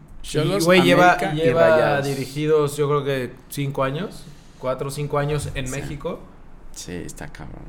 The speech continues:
Speaker 1: Está cabrón.
Speaker 2: La verdad está cabrón.
Speaker 1: Bien ahí, bien ahí. Pues vámonos de la Liga M X.
Speaker 2: Nos vamos de la Liga M X con
Speaker 1: Y
Speaker 2: campeón.
Speaker 1: cerramos.
Speaker 2: Seguimos con, con fútbol.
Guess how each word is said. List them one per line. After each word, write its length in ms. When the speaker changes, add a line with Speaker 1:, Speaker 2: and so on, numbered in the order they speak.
Speaker 1:
Está 220
cabrón. 420
Speaker 2:
La 60
verdad 160
está 220
cabrón. 320
Speaker 1:
Bien 280
ahí, 360
bien 260
ahí. 460
Pues 100
vámonos 440
de 100
la 100
Liga 300
M 200
X. 540
Speaker 2:
Nos 220
vamos 220
de 60
la 60
Liga 180
M 140
X 220
con 140
Speaker 1:
Y 40
Speaker 2:
campeón. 220
Speaker 1:
cerramos. 580
Speaker 2:
Seguimos 640
con, 500
con 200
fútbol. 640